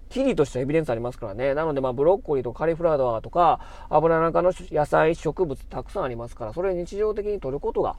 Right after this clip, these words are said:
もうすでにがん予防になってますからね、ということなんですね。あと果物、まあ、果物の良質な糖でできてますから、あ、糖の代謝がですね、スムーズに行われやすいので、まあ、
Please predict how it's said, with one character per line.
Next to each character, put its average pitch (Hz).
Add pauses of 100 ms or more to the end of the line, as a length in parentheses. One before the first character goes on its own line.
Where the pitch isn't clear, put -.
(120)
も 185
う -
す 262
で 302
に 131
が 160
ん 170
予 175
防 147
に 101
な 104
っ -
て -
ま 131
す -
か 127
ら 107
ね、 143
と 117
い 135
う 147
こ 208
と 123
な 98
ん 92
で 92
す -
ね。 170
あ 208
と 175
果 175
物、 170
ま 143
あ、 -
果 285
物 233
の 147
良 202
質 302
な 202
糖 208
で 135
で 123
き -
て -
ま 131
す -
か -
ら、 135 (360)
あ、 160
糖 226
の 160
代 135
謝 143
が 151
で 123
す -
ね、 120
ス 151
ム 180
ー -
ズ 143
に 120
行 120
わ 139
れ 135
や 139
す 143
い 120
の 120
で、 208
ま 135
あ、 -